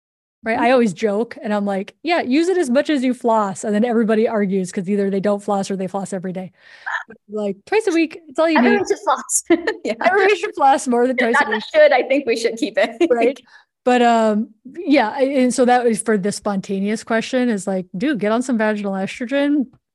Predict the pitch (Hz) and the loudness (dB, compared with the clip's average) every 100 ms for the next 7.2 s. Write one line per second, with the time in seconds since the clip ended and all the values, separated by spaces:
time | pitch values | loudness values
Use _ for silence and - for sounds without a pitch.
0 | _ - 208 190 208 _ - 202 208 214 | _ -14 -12 -12 -14 _ -8 -4 -2 0
1 | 214 202 185 175 214 208 202 - 220 220 | 2 0 -2 -2 -2 -2 -6 -2 -2 0
2 | 196 196 208 233 202 233 - - - 349 | -2 -2 -2 -2 -4 -6 -12 -18 -8 -6
3 | 269 - - _ 392 311 - - - - | -6 -8 -20 _ -14 -12 -10 -10 -10 -2
4 | 339 339 403 214 262 269 320 285 - _ | 0 2 0 2 2 2 -2 -6 -14 _
5 | - - - 453 403 339 285 381 359 349 | -20 -8 2 2 2 -2 0 0 0 0
6 | 294 233 - 277 202 - - 196 185 202 | 0 0 2 2 2 -2 -4 -4 -2 -4
7 | 208 | -4